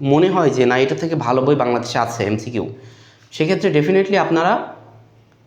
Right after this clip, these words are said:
বইটি ফেরত দিয়ে পুরো টাকা ফেরত নেবেন, এতে অসুবিধা নেই। এটা সকল বইয়ের জন্য, শুধু আমাদেরকে জানাবেন,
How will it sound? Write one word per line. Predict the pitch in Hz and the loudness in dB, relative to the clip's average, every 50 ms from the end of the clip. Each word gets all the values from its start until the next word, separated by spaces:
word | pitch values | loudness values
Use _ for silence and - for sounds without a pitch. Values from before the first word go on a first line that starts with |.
| _ _ _ _ _ _ _ _ _ _ _ _ _ _ _ _ _ - | _ _ _ _ _ _ _ _ _ _ _ _ _ _ _ _ _ -6
বইটি | 113 127 139 139 190 | -2 0 0 2 0
ফেরত | 190 - 165 147 156 151 | 0 0 2 2 2 2
দিয়ে | 151 208 220 220 | 2 0 0 0
পুরো | 202 180 180 | 0 -2 -2
টাকা | - 175 170 | -2 -6 -6
ফেরত | 165 - 165 147 143 139 107 | -6 -2 -2 0 0 0 0
নেবেন, | 98 95 95 98 107 | 0 -2 0 -2 -2
এতে | 135 - 180 | -2 -2 -2
অসুবিধা | 165 160 156 - 165 156 139 120 | -4 -4 -4 -6 -4 -4 -2 -2
নেই। | 104 101 113 | 0 -2 -2
এটা | 120 175 | -2 -4
সকল | - - - 214 214 262 254 220 | -6 -4 -2 0 2 2 2 2
বইয়ের | 175 156 135 113 104 | 4 4 2 2 2
জন্য, | 98 92 92 90 85 - - - | 0 -2 -4 -4 -8 -10 -12 -8
শুধু | - 170 185 | -4 -2 0
আমাদেরকে | 202 208 202 202 196 196 190 - | 0 2 2 0 0 0 0 0
জানাবেন, | 127 113 113 113 101 95 | 0 0 0 0 -2 -2